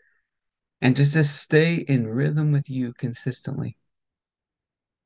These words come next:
And we thank you, the night Jesus was betrayed, he took the bread and said, "This is my body broken for you. Do this in remembrance of me." Father, you laid upon Jesus the punishment that we deserved,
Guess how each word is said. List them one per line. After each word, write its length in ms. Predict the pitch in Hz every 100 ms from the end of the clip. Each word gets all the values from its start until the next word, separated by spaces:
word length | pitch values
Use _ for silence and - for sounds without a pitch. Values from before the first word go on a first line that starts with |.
| - -
And 80 | 123
we 80 | 143
thank 220 | 147 135
you, 100 | 123
the 120 | 120
night 180 | 123 117
Jesus 400 | 123 120 123 -
was 100 | 113
betrayed, 420 | 110 - 110 104
he 60 | 104
took 200 | 127 -
the 80 |
bread 240 | 98 110 110
and 100 | -
said, 180 | 104 104
"This 180 | 123
is 100 | 117
my 160 | 107 101
body 420 | 107 113 117 113 _ _ _ _ _ _ _ _ _ -
broken 280 | 117 110 101
for 120 | 117
you. 300 | 113 104 - _ _ _ _ _ _ _ _ _ _ _ _ _ _ _ _ _ _ _ _ -
Do 140 | 135
this 240 | 127 123 -
in 100 | 120
remembrance 460 | 113 113 110 110
of 60 | 113
me." 240 | 113 110 _ _ _ _ _ _ _ _ _ _ _ _ _ _ _ _ _ _ -
Father, 200 | 131 143
you 160 | 151
laid 260 | 139 139 143
upon 320 | 139 135 123
Jesus 400 | 117 110 107 -
the 120 | 120
punishment 480 | - 131 120 - 143
that 80 | -
we 80 | 107
deserved, 500 | 110 107 107 -